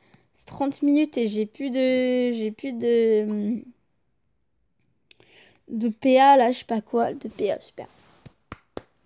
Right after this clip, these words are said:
De, enfin, en tout cas, des, des points de mode de vie, enfin, genre un truc. De P M V, voilà, bref. Du coup, j'ai plus ça, du coup, c'est chiant, du coup, faut attendre.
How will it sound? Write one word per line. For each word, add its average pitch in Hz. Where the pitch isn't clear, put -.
De, 220
enfin, 240
en 247
tout 214
cas, 285
des, 240
des 220
points 254
de 240
mode 220
de 220
vie, 226
enfin, 220
genre 202
un 196
truc. -
De 196
P 226
M 220
V, 202
voilà, 143
bref. -
Du 208
coup, 254
j'ai 220
plus 240
ça, 269
du 226
coup, 262
c'est 254
chiant, 269
du 240
coup, 269
faut 254
attendre. 254